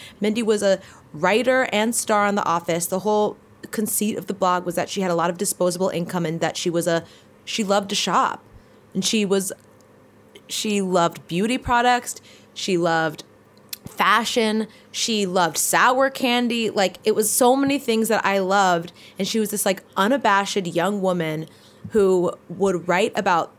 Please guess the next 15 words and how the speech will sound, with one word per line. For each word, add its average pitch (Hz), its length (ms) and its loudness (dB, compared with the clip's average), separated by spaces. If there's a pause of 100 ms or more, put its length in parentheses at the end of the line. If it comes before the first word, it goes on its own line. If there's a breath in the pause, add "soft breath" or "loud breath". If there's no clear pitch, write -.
(120)
like, 185 300 -2
the 185 120 -4
things 220 420 0
she - 120 -2
consumed 190 640 0
in 170 80 -4
such 190 160 -6
a 196 80 -2
funny, 202 500 0
relatable, 180 680 0
self-aware, 175 600 0
and 165 140 -4
smart 170 340 -2
way. 170 440 2
I 175 340 0